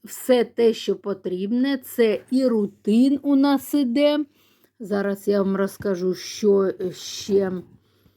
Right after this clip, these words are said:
Так, так, рутин входить.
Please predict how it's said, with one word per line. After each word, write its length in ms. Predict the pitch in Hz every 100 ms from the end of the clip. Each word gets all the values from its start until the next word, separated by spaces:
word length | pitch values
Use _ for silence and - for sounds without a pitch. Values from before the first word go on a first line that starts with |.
| _ _ _ _ _ _ _ _ _ _ _ _
Так, 800 | - 208 180 160 - - - - - -
так, 340 | 208 190 190
рутин 920 | 185 180 170 _ - 202 240 320 339
входить. 800 | 311 - - 320 320 294 311 311